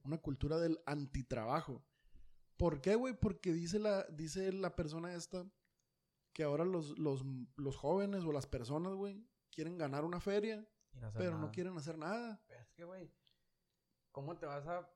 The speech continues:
Speaker 2: Creo que es ilógico ante los ojos que lo veas hasta de un trabajo no derecho, güey.
Speaker 1: Sí, sí.
Speaker 2: De querer ganar dinero sin hacer nada, güey, o sea, todo tiene su, su,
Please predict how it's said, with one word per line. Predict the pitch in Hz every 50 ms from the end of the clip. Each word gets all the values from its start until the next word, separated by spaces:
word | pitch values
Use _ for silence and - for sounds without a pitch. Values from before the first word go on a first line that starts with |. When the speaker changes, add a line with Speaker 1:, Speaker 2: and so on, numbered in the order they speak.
| _ _ _ _ _
Speaker 2:
Creo | _ - 143 151 151
que | -
es | 180 -
ilógico | 220 208 170 131 135 139 180 160 - 185 185
ante | 185 180 170 160 156 135 - _ _ _ _ _ _ _ 139
los | 143 135 139 135 - 127
ojos | 120 - 156 143 -
que | - 175
lo | 165 147 117
veas | - - 110 117 127 139 135 127
hasta | 143 135 135 131 127 - - 131 123 123 120 120 117 113
de | 104 104 123 120
un | 113 113 117 117
trabajo | - 143 139 139 139 135 131 143 147 147 143 135 110 98 - - _ _ _ _ -
no | 98 101 101 104 110
derecho, | 120 143 135 117 113 - 139 139
güey. | 147 165 180 170 - - _ _ _ _
Speaker 1:
Sí, | - - 143 165 208 208
sí. | - 160 139 139 160 208 240 233 _ _
Speaker 2:
De | 202 110 110
querer | - 127 123 127
ganar | 143 147 147 156
dinero | 156 156 151 156 151
sin | 160 175 165
hacer | 139 117 127 139
nada, | 151 139 127 - 147 156 165
güey, | 175 180 185 185 180
o | 170
sea, | 180 180 180 170 170 _ _ _ _ _ _ _ _ _ _ -
todo | - 139 143 143 156 170 180 180 180 175 170 156 139 - - _ _ _ _ _ _ _ _ _ _ _ _ _ _ _
tiene | - 143 135 143 151
su, | 139 175 180 180 175 175 165 151 143
su, | 147 151 147 143 139 135 131 123